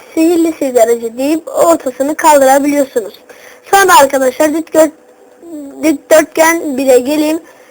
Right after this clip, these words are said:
Kontrol ekliyorsunuz. İç gölge, iç sıma, saten, renk katmanı, degrade istiyorsanız ben ka-, istemiyorum. Desen kaplama da istemiyorum. Dış ışıma ve gölgeyi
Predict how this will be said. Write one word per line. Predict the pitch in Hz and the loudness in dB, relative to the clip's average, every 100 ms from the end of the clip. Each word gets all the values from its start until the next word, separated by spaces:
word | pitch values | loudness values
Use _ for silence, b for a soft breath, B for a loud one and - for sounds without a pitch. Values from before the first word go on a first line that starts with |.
| b b b b b _ - | b b b b b _ -2
Kontrol | 359 359 330 311 | 0 0 0 0
ekliyorsunuz. | 277 311 254 254 _ 294 277 311 | 0 -4 -6 -6 _ -6 -2 0
İç | 311 - | -2 -2
gölge, | 294 269 254 277 | 0 2 0 -2
iç | 311 - - | -6 -6 -10
sıma, | 285 269 269 277 | -4 0 -2 -2
saten, | 302 294 277 262 349 - _ _ _ _ _ _ _ _ _ - | -4 -2 0 0 0 -8 _ _ _ _ _ _ _ _ _ -10
renk | 277 277 285 320 311 | -6 -4 0 0 0
katmanı, | 320 311 302 277 262 294 | -2 0 0 2 0 2
degrade | 294 285 302 302 262 262 349 - | 2 2 2 2 4 2 2 -6
istiyorsanız | 339 311 - 277 - 233 277 320 | -8 -6 0 0 -2 -6 -4 -2
ben | 294 277 | -2 -2
ka-, | 269 269 | 0 -2
istemiyorum. | - 277 247 233 320 B B B B B | 0 -6 -6 -8 -8 B B B B B
Desen | 311 311 330 330 | 0 0 0 0
kaplama | 302 302 320 311 254 | -2 0 2 2 0
da | |
istemiyorum. | 240 254 240 262 311 302 | -4 -6 -2 0 0 0
Dış | 339 - | -2 -2
ışıma | 277 - 285 320 339 | -6 -4 -2 -2 0
ve | 330 | 0
gölgeyi | 254 240 311 311 277 277 302 392 | -2 0 4 4 2 -2 -2 -4